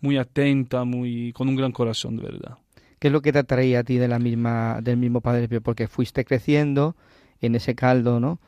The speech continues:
Speaker 2: de cultivo y, y te iba atrayendo el Padre Pío, te iba
Speaker 1: Bueno, eh, en verdad... Padre Pío, yo hice mi seminario, el seminario, pero tengo que contar algo primero,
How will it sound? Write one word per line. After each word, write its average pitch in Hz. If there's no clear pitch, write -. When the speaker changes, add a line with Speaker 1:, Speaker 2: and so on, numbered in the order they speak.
Speaker 2:
de 117
cultivo 135
y, 117
y 113
te 117
iba 120
atrayendo 120
el 110
Padre 113
Pío, 131
te 120
iba 120
Speaker 1:
Bueno, 147
eh, 131
en 147
verdad... 170
Padre 156
Pío, 185
yo 175
hice 147
mi 135
seminario, 139
el 123
seminario, 123
pero 160
tengo 180
que 143
contar 131
algo 123
primero, 117